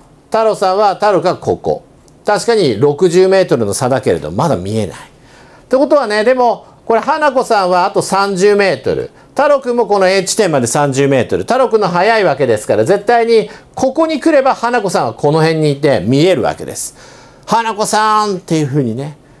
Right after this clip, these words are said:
うん、ちょろっと花子さんが見えますよね、これね。えー、さあ、太郎くんは花子さんのことどう思っているのか。ね。で、ちょっと見える。さ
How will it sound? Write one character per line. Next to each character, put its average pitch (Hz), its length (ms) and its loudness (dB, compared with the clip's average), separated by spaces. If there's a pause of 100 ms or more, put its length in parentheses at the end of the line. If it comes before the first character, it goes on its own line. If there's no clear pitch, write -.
(100)
う 190 240 4
ん、 160 60 -6
ち - 200 0
ょ 233 60 -2
ろ 220 80 0
っ - 140 -20
と 190 100 2
花 180 220 0
子 151 100 0
さ 147 60 0
ん - 40 0
が 131 60 2
見 147 140 2
え 170 100 2
ま 156 160 -2
す - 160 -10
よ 78 120 -6
ね、 123 120 -4
こ - 120 -6
れ 82 100 -6
ね。 202 220 -2 (640)
え 147 840 0
ー、 - 20 -14
さ - 120 -2
あ、 - 20 -2
太 143 160 0
郎 120 120 -2
く 113 60 -10
ん - 40 -2
は 107 60 -2
花 127 240 -2
子 117 100 -8
さ 110 120 -2
ん 104 40 0
の 104 60 -2
こ 101 80 -2
と 101 60 -10
ど 156 100 2
う - 60 4
思 139 140 2
っ - 60 -8
て - 160 -4
い 76 40 -2
る 73 60 -12
の 73 100 -10
か。 67 180 -14 (720)
ね。 113 120 -12 (560)
で、 185 180 -4 (100)
ち - 180 -2
ょ 233 60 0
っ 240 60 -12
と 233 120 0
見 202 140 4
え 196 140 4
る。 110 160 -6 (120)
さ 151 360 -2